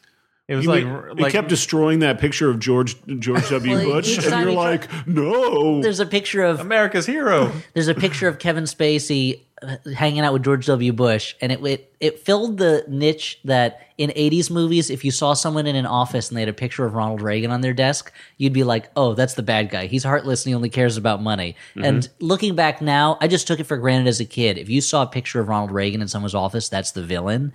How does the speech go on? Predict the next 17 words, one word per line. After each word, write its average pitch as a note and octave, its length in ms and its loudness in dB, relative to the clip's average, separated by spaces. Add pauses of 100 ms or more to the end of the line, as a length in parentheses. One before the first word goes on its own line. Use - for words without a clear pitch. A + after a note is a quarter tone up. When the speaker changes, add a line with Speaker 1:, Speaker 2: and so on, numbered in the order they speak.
(220)
Speaker 3:
because A#2 220 -2
it A#2 60 -2
always A2+ 300 2
was. A#2+ 320 2
Looking D#3 180 -4
back D3+ 160 0
now, D#3+ 120 0
I'm C#3+ 80 -2
like, A2+ 280 -4 (160)
"He F#4 120 -2
was F4+ 140 0
president C#4+ 520 0
at - 60 -6
the B3+ 80 0
time." G3 480 0
<laughs> G#3 40 -6
Like, G#3 260 -2